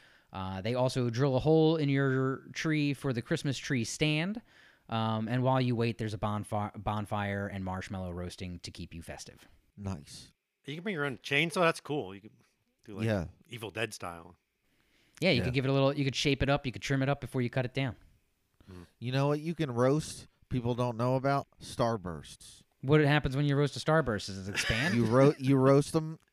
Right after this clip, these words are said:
Speaker 2: No, the, the outside gets crunchy, but the inside is, is, like, liquid, and, you know, it's
Speaker 3: All the
Speaker 2: it's
Speaker 3: flavors?
Speaker 2: great, yes.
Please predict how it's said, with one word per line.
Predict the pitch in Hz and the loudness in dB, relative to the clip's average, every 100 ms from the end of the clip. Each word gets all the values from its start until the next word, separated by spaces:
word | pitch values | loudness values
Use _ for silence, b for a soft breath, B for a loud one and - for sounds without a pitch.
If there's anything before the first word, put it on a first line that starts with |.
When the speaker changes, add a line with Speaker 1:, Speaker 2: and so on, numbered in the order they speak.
| - | -10
Speaker 2:
No, | 131 135 120 | 0 0 2
the, | 110 127 101 | 4 4 2
the | 101 123 113 | 0 0 4
outside | 120 127 139 127 | 2 2 0 0
gets | 117 - | -2 -6
crunchy, | - - 131 127 139 123 | -8 -6 -6 -4 -4 0
but | 113 | 0
the | 107 104 117 | -2 -6 -10
inside | 120 - 123 113 104 | -10 -2 0 2 0
is, | 104 87 | -2 -4
is, | 64 95 85 | -8 -8 -6
like, | 87 80 | -8 -8
liquid, | 95 110 - 73 69 | -6 -6 -6 -12 -10
and, | 80 85 | -12 -10
you | 82 | -8
know, | 80 87 | -6 -6
it's | - - | -8 0
Speaker 3:
All | 143 156 | 4 6
the | |
Speaker 2:
it's | 160 | 6
Speaker 3:
flavors? | 180 180 180 202 - | 6 6 6 0 -2
Speaker 2:
great, | 98 90 - | -4 -4 -6
yes. | 92 76 - - | -6 -6 -12 -20